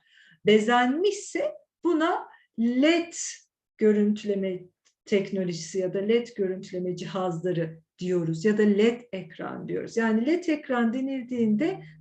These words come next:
ışıklar led, e, lambalarla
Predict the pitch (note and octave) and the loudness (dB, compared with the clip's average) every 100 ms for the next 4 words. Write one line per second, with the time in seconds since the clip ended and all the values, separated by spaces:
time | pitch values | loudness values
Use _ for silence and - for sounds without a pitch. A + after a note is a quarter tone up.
0 | - D#4+ - A#3 - B3+ E4+ G4+ - _ | 0 0 2 -6 -4 0 2 0 -4 _
1 | - A3+ A#3+ D4 D4 - - _ _ _ | -4 0 4 4 2 -8 -14 _ _ _
2 | - G#3 G3+ G3+ G3+ G3+ G#3+ A#3 A3+ A#3+ | 0 4 6 6 4 2 4 4 2 0
3 | B3 C4 C4 A#3 G3 - - | 2 2 2 0 -2 -4 -14